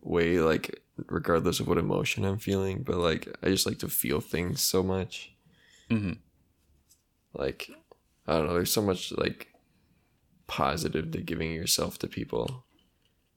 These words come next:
Speaker 1: you know, and just, like, so much power and weakness
Speaker 2: Mm-hmm.
Speaker 1: that,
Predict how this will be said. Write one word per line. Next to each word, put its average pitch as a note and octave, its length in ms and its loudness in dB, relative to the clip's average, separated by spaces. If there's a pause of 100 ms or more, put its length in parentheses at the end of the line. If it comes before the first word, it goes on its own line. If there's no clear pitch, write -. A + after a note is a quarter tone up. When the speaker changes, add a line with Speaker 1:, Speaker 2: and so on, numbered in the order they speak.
(220)
Speaker 1:
you - 80 -6
know, - 140 -4
and - 180 -4
just, - 200 -6
like, - 360 -4 (800)
so - 160 0
much G#2+ 220 2
power E2+ 380 4
and E2 140 -2
weakness - 640 -2 (480)
Speaker 2:
Mm-hmm. G#2+ 200 -2 (680)
Speaker 1:
that, - 220 0